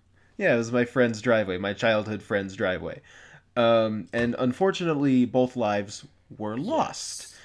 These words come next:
Speaker 1: And that's tragic. Um, very sad.
Speaker 2: Mm-hmm.
Speaker 1: But, and, and, and, you know, in,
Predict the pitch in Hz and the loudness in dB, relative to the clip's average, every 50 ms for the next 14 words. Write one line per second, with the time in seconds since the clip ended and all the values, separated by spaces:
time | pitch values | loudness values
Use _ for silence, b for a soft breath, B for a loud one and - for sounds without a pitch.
0 | B B B B B B 147 160 185 220 247 - - - - - - - - 90 | B B B B B B -4 -2 0 2 0 0 -2 -6 -10 -10 -12 -10 -6 -4
1 | 85 90 95 92 117 151 165 165 - - - _ _ _ _ _ _ _ _ _ | -2 -2 -2 -2 -2 -4 -4 -4 -8 -18 -20 _ _ _ _ _ _ _ _ _
2 | 127 127 120 117 113 110 110 107 85 - 117 131 143 139 131 117 107 - - - | 2 4 4 4 4 2 0 -4 -8 -10 -6 -2 0 2 2 0 0 -4 -4 -4
3 | 92 90 98 120 156 170 - b b b b b b b b b b b _ 139 | -2 -2 -2 -2 -4 -6 -10 b b b b b b b b b b b _ -12
4 | 139 139 131 127 120 107 101 233 233 226 - - - _ - _ _ _ _ _ | -12 -10 -10 -12 -12 0 2 2 2 2 0 -4 -12 _ -20 _ _ _ _ _
5 | _ _ _ 226 240 233 - - 226 233 226 196 175 170 220 226 220 - 208 233 | _ _ _ -2 -2 -2 0 0 0 0 0 -2 -2 0 0 0 0 -2 -2 0
6 | 220 226 214 196 - - 240 196 180 | 0 0 0 0 -2 -2 -2 -2 -4